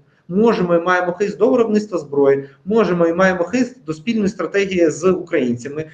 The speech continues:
щоб подати її в Америку і показати Трампу, умовно кажучи, як це все буде працювати». Тобто, виходячи за рамки бюрократії,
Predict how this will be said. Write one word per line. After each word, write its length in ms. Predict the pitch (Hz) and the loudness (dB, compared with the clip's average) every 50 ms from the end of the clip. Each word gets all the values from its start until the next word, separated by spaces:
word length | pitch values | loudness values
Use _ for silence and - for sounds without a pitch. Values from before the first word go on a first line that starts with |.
| - | -20
щоб 220 | - - 170 170 - | -10 -6 -6 -2 0
подати 360 | 180 170 170 165 165 160 165 | 0 2 2 2 2 2 0
її 100 | 151 147 | 0 2
в 60 | 156 | 2
Америку 420 | 156 160 185 196 185 175 - - | 2 4 2 2 2 0 -2 -4
і 60 | 143 - | -6 -8
показати 480 | - - - 151 147 160 156 151 139 | -8 -6 -4 0 2 2 2 0 0
Трампу, 420 | 131 - 160 165 175 170 160 156 139 | -2 0 2 2 2 2 2 0 0
умовно 300 | 139 143 143 143 139 139 | 2 2 0 0 -2 -2
кажучи, 440 | - 160 156 156 156 - 151 - - - - - | 0 0 0 0 0 -2 -6 -8 -8 -12 -8 -2
як 240 | 156 156 151 156 | -2 0 0 0
це 60 | - 143 | -2 -4
все 160 | - - 143 | -2 -4 -4
буде 220 | 147 143 131 139 | -4 -4 -4 -4
працювати». 640 | 139 135 135 127 - 131 120 110 107 - - 104 98 - - _ _ _ _ | -4 -4 -8 -10 -10 -6 -2 -2 -2 -2 -2 -8 -16 -18 -20 _ _ _ _
Тобто, 380 | - 175 170 175 185 180 175 170 | -2 -2 0 2 2 4 4 4
виходячи 840 | - - 175 180 - 208 214 208 180 165 - - - 143 123 110 120 123 | 2 0 -4 -2 0 2 2 2 2 0 -4 -4 -6 -6 -6 -8 -8 -6
за 160 | 123 147 156 | -4 0 2
рамки 480 | 170 170 170 165 156 - 139 113 - - - | 2 2 2 0 -2 -4 -6 -8 -10 -8 -4
бюрократії, 600 | 135 135 143 143 139 208 233 262 262 - 214 202 | -2 -2 -2 -2 -2 -4 -4 -4 -4 -8 -12 -18